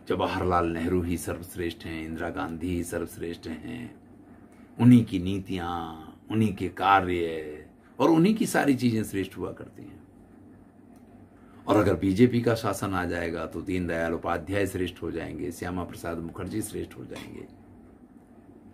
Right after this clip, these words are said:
आपकी पुस्तकों में पढ़ने के लिए पाठ बदल जाएंगे।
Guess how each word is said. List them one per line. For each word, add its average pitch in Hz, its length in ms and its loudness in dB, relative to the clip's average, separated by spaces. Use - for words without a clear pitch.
आपकी 95 340 0
पुस्तकों 104 560 -2
में 95 220 -2
पढ़ने 98 320 0
के 95 100 -2
लिए 90 160 2
पाठ 98 400 0
बदल 90 320 -2
जाएंगे। 71 380 -10